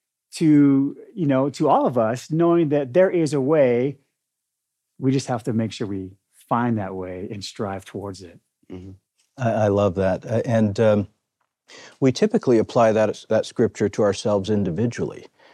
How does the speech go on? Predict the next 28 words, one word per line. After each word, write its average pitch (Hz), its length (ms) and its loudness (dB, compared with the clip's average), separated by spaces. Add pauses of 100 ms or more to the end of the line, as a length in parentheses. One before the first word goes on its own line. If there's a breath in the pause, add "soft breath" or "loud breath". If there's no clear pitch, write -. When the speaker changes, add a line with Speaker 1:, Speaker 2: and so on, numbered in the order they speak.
(160 soft breath)
Speaker 3:
You're 139 360 6
applying 95 500 0
it - 200 -2
to 95 180 2
us 92 200 -2
as - 120 -4
a 78 60 -8
people. - 500 -8 (580)
And 113 140 0
I 160 100 0
think 165 260 -6
our 139 160 0
church - 580 -4 (160)
is 107 200 0
uniquely 104 840 0
positioned 92 720 0
and 101 240 -2
empowered 92 840 -2 (720)
to 113 180 4
accomplish - 640 2
this. - 400 -10
Speaker 1:
Mm. 131 260 -6 (360)
Speaker 3:
We 104 160 2
have 143 380 2
the 95 80 2
Book 85 260 -4
of 82 120 -6
Mormon. 76 420 -10